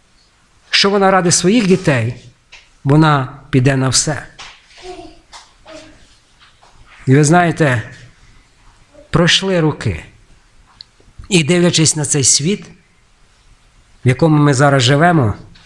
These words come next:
ми можемо бачити зовсім інші приклади, коли матері залишають своїх дітей, чи використовують їх для якихось своїх вигод. Але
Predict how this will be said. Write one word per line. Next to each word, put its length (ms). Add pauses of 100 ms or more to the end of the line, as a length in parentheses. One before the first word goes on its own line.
(500)
ми 100
можемо 340
бачити 400
зовсім 520 (140)
інші 300
приклади, 580 (1500)
коли 540 (380)
матері 380
залишають 580
своїх 260
дітей, 440 (1300)
чи 120
використовують 720
їх 220
для 300
якихось 360
своїх 320
вигод. 400 (2500)
Але 480